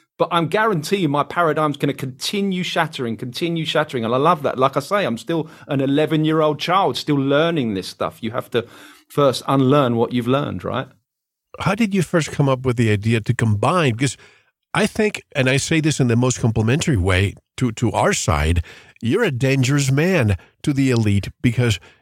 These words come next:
Speaker 2: you have something in your arsenal that a lot of people don't have. You could be the biggest parapolitical researcher. I hate to use the, the term conspiracy because, as you know, that came from the J F K time, but you use conspiracy music guru, which is great. But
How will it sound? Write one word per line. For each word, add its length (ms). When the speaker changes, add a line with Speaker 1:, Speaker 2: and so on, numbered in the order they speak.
Speaker 2:
you 460
have 320
something 480
in 120
your 180
arsenal 500
that 140
a 60
lot 200
of 80
people 220
don't 240
have. 220
You 120
could 160
be 120
the 220
biggest 360
parapolitical 800
researcher. 480
I 60
hate 200
to 80
use 160
the, 160
the 80
term 280
conspiracy 600
because, 300
as 140
you 100
know, 220
that 160
came 160
from 160
the 140
J 200
F 100
K 200
time, 340
but 200
you 180
use 200
conspiracy 480
music 380
guru, 220
which 160
is 100
great. 380
But 420